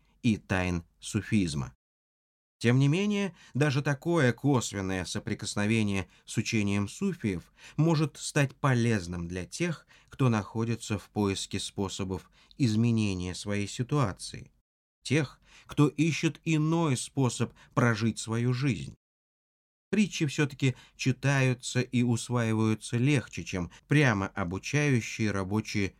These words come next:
суфийские тексты. Умеющий шагать не оставляет следов – а умеющий видеть и раскрывать смыслы сказанного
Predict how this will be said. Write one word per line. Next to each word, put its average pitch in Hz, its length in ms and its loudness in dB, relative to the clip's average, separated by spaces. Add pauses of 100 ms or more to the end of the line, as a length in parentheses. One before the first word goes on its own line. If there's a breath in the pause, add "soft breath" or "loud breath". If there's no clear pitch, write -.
(100)
суфийские 107 720 0
тексты. - 540 -8 (760)
Умеющий 135 640 2
шагать 131 720 -2 (240 loud breath)
не 135 140 6
оставляет 147 720 0
следов – 101 500 -4 (720)
а 87 260 -2 (180 soft breath)
умеющий 98 760 2
видеть 170 600 -2 (220 soft breath)
и 160 220 4
раскрывать 107 580 0
смыслы 104 500 0
сказанного 156 720 -2